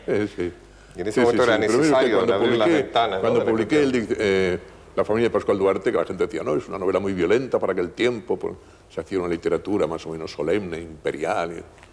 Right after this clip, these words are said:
Speaker 1: usted verá. Y yo dije, "No, es que cuando un ambiente está enrarecido,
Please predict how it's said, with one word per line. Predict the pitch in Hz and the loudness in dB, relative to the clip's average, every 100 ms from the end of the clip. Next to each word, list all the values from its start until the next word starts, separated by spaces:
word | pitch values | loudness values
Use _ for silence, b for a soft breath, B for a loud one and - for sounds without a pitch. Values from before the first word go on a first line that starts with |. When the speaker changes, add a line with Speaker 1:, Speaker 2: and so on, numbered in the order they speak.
| - - | -20 -20
Speaker 1:
usted | - 143 | -2 0
verá. | 214 - - B B B B B - | 0 -4 -20 B B B B B -6
Y | 123 117 113 113 | 0 4 4 4
yo | 127 | 4
dije, | 151 147 | 4 2
"No, | 160 - | 0 -2
es | 123 | 0
que | 120 | 0
cuando | - 110 107 104 104 98 104 - | 2 0 2 4 4 2 -2 -2
un | 143 175 | 0 0
ambiente | 117 113 117 110 | 0 0 0 2
está | 98 110 | 0 2
enrarecido, | 110 110 107 92 87 - 110 82 101 | 0 0 2 2 0 0 0 0 -2